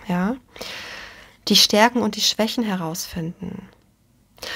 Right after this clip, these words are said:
Natürlich haben wir jetzt hier das klassische Bild, der Mann trägt die Frau und die Frau zeichnet hier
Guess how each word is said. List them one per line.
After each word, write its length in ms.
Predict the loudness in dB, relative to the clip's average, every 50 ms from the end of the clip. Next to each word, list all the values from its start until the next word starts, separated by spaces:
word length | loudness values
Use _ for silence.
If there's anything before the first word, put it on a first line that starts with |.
| -2 0
Natürlich 380 | 2 4 6 6 4 4 4 4
haben 140 | 4 4 4
wir 60 | 4
jetzt 180 | 2 2 0 0
hier 120 | 2 2
das 140 | 2 0 0
klassische 420 | -2 -4 -4 -2 -2 -4 -4 -4
Bild, 360 | -6 -4 -2 -2 -2 -2 -2
der 80 | -4 -4
Mann 340 | -4 -4 -2 0 2 2 2
trägt 280 | 2 0 -4 -6 -6 -6
die 40 | -8
Frau 420 | -8 -6 -4 -2 0 2 2 4
und 100 | 4 2
die 80 | 2 0
Frau 340 | -2 -4 -2 0 0 -2
zeichnet 520 | -2 -4 -6 -8 -8 -8 -6 -6 -6 -6 -4
hier 440 | -6 -6 -4 -2 -2 0 -2 -2